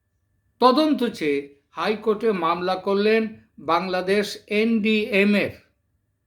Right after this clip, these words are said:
এনডিএম এর চেয়ারম্যান ববি হাজ্জাজ। এরপর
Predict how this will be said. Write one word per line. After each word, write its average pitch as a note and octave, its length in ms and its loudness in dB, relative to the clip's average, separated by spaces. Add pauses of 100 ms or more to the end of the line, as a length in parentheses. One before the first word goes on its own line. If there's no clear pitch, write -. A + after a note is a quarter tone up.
(480)
এনডিএম F#3+ 520 2
এর F#3+ 160 -4
চেয়ারম্যান F3 640 -2
ববি D#3+ 360 -2
হাজ্জাজ। B2 720 -6 (880)
এরপর B3+ 400 4